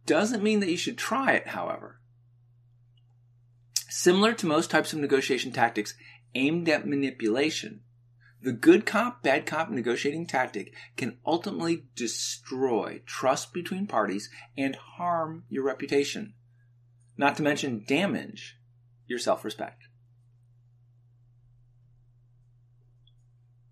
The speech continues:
How a negotiator can recognize when good cop,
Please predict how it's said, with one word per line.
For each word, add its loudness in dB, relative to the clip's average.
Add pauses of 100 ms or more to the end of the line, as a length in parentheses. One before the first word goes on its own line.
(220)
How 10
a 8
negotiator 8
can -2
recognize 0 (120)
when -2
good 2
cop, -2